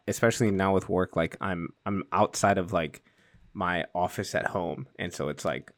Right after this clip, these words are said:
I'm in the weight room, I'm moving, I'm visiting offices. Like, that inherently is, like, movement that has just not been around for the past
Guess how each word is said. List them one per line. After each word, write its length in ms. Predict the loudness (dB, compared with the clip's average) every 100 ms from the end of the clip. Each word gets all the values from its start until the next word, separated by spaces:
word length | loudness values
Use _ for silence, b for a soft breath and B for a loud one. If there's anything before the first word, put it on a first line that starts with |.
| -12
I'm 220 | -12 -10 -8
in 140 | -4
the 100 | 0
weight 260 | 2 0 0
room, 340 | -4 -4 -8
I'm 100 | -8
moving, 460 | -6 -6 -4 -4 -4
I'm 200 | -8 -10 -14 -10
visiting 460 | -4 -4 -2 -4 -4
offices. 640 | -6 -4 -6 -4 -6 -4
Like, 280 | -4 -4 -8 B B B B -8 6
that 140 | 6
inherently 500 | 8 4 2 4 4
is, 120 | 6
like, 220 | 4 2
movement 420 | 2 2 4 2 4
that 240 | 2 2 -8 -18
has 420 | -2 2 2 2 -2
just 260 | 2 4 2
not 280 | 0 0 4
been 120 | 4
around 440 | 4 2 0 0
for 80 | 4
the 120 | 4
past 400 | 6 4 2 0